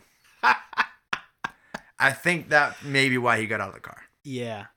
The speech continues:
Speaker 1: that would probably aggravate me in that situation.
Speaker 2: But I'm stupid. I don't give a shit anymore.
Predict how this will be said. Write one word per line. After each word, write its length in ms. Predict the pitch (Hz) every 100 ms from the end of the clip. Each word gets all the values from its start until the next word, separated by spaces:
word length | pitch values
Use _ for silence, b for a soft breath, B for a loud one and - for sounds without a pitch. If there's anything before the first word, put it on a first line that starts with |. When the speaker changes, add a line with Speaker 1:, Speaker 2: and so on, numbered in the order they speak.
| _ _
Speaker 1:
that 120 | 143
would 160 | 147 139
probably 320 | 165 143 135
aggravate 460 | 123 110 117 110 104
me 200 | 110 101
in 100 | 104
that 160 | 98
situation. 520 | - - 104 95 - -
Speaker 2:
But 100 | 269
I'm 80 |
stupid. 280 | 233 240 202
I 40 | 196
don't 160 | 185
give 120 | 170
a 40 | 165
shit 180 | - 156
anymore. 320 | 104 95